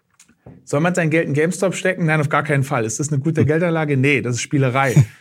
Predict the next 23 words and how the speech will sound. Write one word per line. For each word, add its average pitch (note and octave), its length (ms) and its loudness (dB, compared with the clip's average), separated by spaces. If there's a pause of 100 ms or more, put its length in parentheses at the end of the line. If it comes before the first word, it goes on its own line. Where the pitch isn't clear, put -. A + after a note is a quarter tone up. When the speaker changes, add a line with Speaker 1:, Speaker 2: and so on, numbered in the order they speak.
(160)
Speaker 1:
Nichts- E3 340 0
Speaker 2:
Äh, A2+ 40 -6
vielleicht C#3 380 2
ganz F3+ 200 2
kurz, E3 220 2
wo E3 100 4
sie, F3 180 2
wo D3 80 4
sie F3 120 2
schon F#3 120 2
die D3+ 60 2
Steilvorlage E3+ 640 2
liefern, D3+ 320 2
müssen D3 160 2
wir D3 120 2
kurz E3 200 2
Speaker 1:
Ja? - 40 -4
Speaker 2:
unseren D3+ 160 2
Risikohinweis B2 760 2
machen, C#3 280 2
ne? D3+ 220 4
<laughs> - 0 -
Also D#3+ 300 4